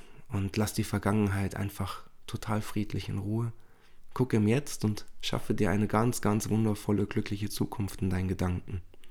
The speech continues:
Und jedes Mal, wenn ein Glaubenssatz, ein Gefühl, eine Überzeugung oder von extern irgendetwas kommt, von Freunden, Bekannten, aus den Nachrichten, was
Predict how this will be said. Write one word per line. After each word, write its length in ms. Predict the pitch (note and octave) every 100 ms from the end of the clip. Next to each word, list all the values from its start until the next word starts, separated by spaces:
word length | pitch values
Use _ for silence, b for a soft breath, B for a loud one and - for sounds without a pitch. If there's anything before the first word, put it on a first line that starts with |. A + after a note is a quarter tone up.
| B B B -
Und 60 |
jedes 280 | F#2+ C3+ C#3+
Mal, 180 | C3+ B2
wenn 160 | A#2 -
ein 340 | G2+ G2+ G#2 b b b
Glaubenssatz, 840 | - A2 D3 B2+ C3 A#2+ - - -
ein 180 | G#2+
Gefühl, 640 | A2 - - A#2+ C3+ C3+ E2+
eine 200 | G#2 G2+
Überzeugung 720 | G#2+ G2+ - B2 B2+ B2 A#2
oder 160 | G2+ G2
von 180 | F#2+
extern 500 | - A#2+ - B2 A2+
irgendetwas 600 | - A2 G#2+ - G#2+ -
kommt, 340 | - A#2+ B2 - B B B B B B
von 160 | A#2+ A#2
Freunden, 460 | - A#2 B2 A2+
Bekannten, 600 | G#2+ - A#2 A#2+ - A2
aus 140 | G#2 -
den 140 | G#2
Nachrichten, 540 | G#2 G#2+ G#2+ - A2
was 240 | G#2 -